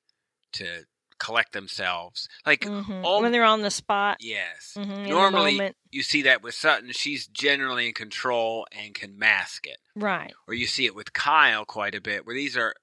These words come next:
Speaker 1: these are experienced people. They're going to pause and not let you see the real them.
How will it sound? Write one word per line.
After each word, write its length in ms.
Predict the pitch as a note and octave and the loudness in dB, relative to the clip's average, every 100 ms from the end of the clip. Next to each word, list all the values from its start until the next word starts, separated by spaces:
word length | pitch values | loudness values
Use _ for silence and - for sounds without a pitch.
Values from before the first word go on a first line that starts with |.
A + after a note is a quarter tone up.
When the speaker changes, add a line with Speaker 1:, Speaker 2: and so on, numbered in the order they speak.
| - | -12
Speaker 1:
these 220 | B2+ C3+ | -8 -2
are 100 | B2 | 0
experienced 800 | A2 - - B2+ C3 B2+ A2+ - | -2 -4 -6 -4 -4 -6 -10 -8
people. 560 | B2 A2 A2 G#2+ G#2+ - _ _ _ _ _ _ | -8 -6 -6 -8 -8 -14 _ _ _ _ _ _
They're 180 | B2 B2+ | 0 2
going 240 | A#2+ A#2+ | 2 -2
to 80 | A2+ | -2
pause 400 | - A2+ A2 G#2+ | -2 2 2 2
and 80 | G#2+ | 0
not 220 | A2 G2 | 2 2
let 160 | G2 E2+ | -2 -10
you 100 | G#2 | -10
see 220 | - A2 | -10 -10
the 120 | G#2 | -10
real 280 | G2+ G2+ G2 | -10 -10 -6
them. 480 | B2+ C#3+ C#3 C#3 | 0 2 2 -4